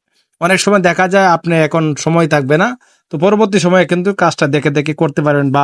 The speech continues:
আপনার আইডিতে শেয়ার করে রাখলে অন্য কেউ কিন্তু শিখে শিখে কাজটা করতে পারবে, তার কিন্তু উপকার হবে। তো যাই হোক, আমরা এই কাজটা করার জন্য আমি গ্রামীণ ফোন দিয়ে দেখাচ্ছি। তো আপনার যে সিম রয়েছে সেই সিমের অ্যাপস দিয়ে ট্রাই করবেন, তাহলে হয়ে যাবে। তো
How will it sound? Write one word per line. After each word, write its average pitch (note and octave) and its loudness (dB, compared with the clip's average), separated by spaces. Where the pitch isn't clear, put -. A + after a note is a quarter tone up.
আপনার D3 -4
আইডিতে D3+ -2
শেয়ার D#3 2
করে F3+ 2
রাখলে D#3 0
অন্য F#3 4
কেউ F#3 2
কিন্তু F#3+ 0
শিখে F3 0
শিখে F3+ 0
কাজটা D#3 0
করতে E3+ -2
পারবে, E3 0
তার D3+ 0
কিন্তু D#3 -4
উপকার D#3+ 0
হবে। G#2 -8
তো D#3+ -4
যাই F3+ 2
হোক, B3+ 0
আমরা F#3 0
এই F#3+ -2
কাজটা F#3+ 0
করার F3 0
জন্য E3 0
আমি G#3+ 0
গ্রামীণ G3 0
ফোন F3 0
দিয়ে E3 0
দেখাচ্ছি। D3 -2
তো E3 -2
আপনার G#3+ -2
যে G3 2
সিম G3 2
রয়েছে F3+ 2
সেই G3 2
সিমের G#3 2
অ্যাপস D#3+ -2
দিয়ে F3 2
ট্রাই D#3+ 2
করবেন, F#3 0
তাহলে D3 2
হয়ে B2 -2
যাবে। G#2 -10
তো - -14